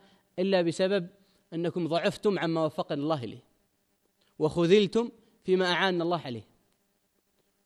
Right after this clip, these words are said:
وحرمتم مما أعطانا الله عز وجل، وأن أكثركم فاسقون". ترى هذا سبب نقمتكم فقط، ما عندكم، ما بيننا وبينكم لا دنيا ولا شيء. سبب تعييركم وسب والشتم واللي تفعلون هذا كله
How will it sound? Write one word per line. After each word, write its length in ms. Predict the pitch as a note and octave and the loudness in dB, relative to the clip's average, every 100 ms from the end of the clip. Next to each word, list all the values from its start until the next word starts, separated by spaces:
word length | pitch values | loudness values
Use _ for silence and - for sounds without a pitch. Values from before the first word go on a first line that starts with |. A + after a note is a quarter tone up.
| _ _ _ _ _ _ - | _ _ _ _ _ _ -2
وحرمتم 680 | D#3 G3+ G3 A#3 A3+ B3 - - _ - | 0 4 4 4 2 -2 -4 -18 _ -4
مما 260 | F3 G3+ G3 | 0 4 4
أعطانا 340 | F#3 G3 F#3 | 4 2 2
الله 140 | F3 | 0
عز 200 | D#3+ C#3+ | -2 -4
وجل، 260 | C3 A#2 - - _ _ _ _ _ _ _ _ | -6 -10 -14 -20 _ _ _ _ _ _ _ _
وأن 300 | D3 G#3 A3 | 2 4 4
أكثركم 460 | G#3 F#3+ A3+ G#3+ G3 | 2 2 0 -2 -2
فاسقون". 420 | D#3+ C#3+ - - - - | -4 -4 -8 -18 -14 -2
ترى 120 | B3 | 4
هذا 140 | C4+ | 4
سبب 300 | G#3 A3+ G#3+ | 4 2 2
نقمتكم 400 | F#3+ G3+ E3 - | 0 -2 -4 -6
فقط، 360 | D3 A3+ - _ _ _ _ _ _ _ _ | -8 -10 -10 _ _ _ _ _ _ _ _
ما 140 | A#3+ B3+ | 0 2
عندكم، 400 | A#3+ G#3+ G3 G3+ | 2 -2 -2 -4
ما 260 | G3 A3 | -4 -4
بيننا 260 | G#3+ G#3+ F#3+ | -2 -2 -2
وبينكم 340 | F3+ F3+ E3+ | -2 -4 -4
لا 120 | E3+ E3+ | -2 -2
دنيا 260 | F#3+ G3 | -2 -2
ولا 100 | D#3+ | -4
شيء. 180 | B2 A#2 - _ - | -6 -12 -20 _ -6
سبب 320 | A3+ A#3 F#3 | 0 2 2
تعييركم 640 | G#3+ F#3+ G#3+ G3+ G#3 G3+ | 0 2 6 4 4 -2
وسب 420 | F#3 G#3+ F#3+ F3 | -2 -2 -2 -6
والشتم 560 | F#3+ F#3 - G#3 G#3+ G3+ | -6 -4 -2 -2 -2 -4
واللي 280 | G3 F#3+ F#3 | -4 -4 -6
تفعلون 420 | G#3 F#3 G#3 G#3 | -6 -4 0 0
هذا 140 | G3 | 0
كله 320 | F#3 G3 G#3+ | 0 -2 -4